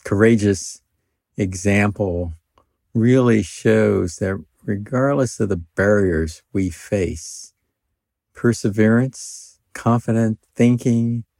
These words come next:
and planning can overcome many barriers. And his lifelong example of that has touched many, both in the military and, as you mentioned, outside the military in terms of, of what he was doing.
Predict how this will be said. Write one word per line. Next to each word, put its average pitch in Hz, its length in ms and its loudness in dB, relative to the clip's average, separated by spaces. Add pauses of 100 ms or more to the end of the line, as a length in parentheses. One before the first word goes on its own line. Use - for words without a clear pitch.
and 82 200 -6
planning 117 640 0
can 92 160 -4
overcome 92 1000 -2
many 104 280 2
barriers. 92 680 -2 (720)
And 92 380 -2
his 113 360 -4
lifelong 101 920 -2
example 95 760 -4
of 80 160 -4
that 78 420 -8 (560)
has 85 260 -8
touched - 500 -4
many, 107 560 0 (220)
both 92 240 -2
in 107 80 4
the 104 80 2
military 95 520 -2
and, 87 100 -2
as 87 140 -6
you 92 60 -2
mentioned, 90 420 -6
outside 98 420 -2
the 85 80 -10
military 85 580 -6
in 82 80 -6
terms 95 520 -6
of, 85 220 -8 (580)
of 98 160 -6
what 101 180 0
he 117 100 2
was 104 240 -2
doing. 98 520 0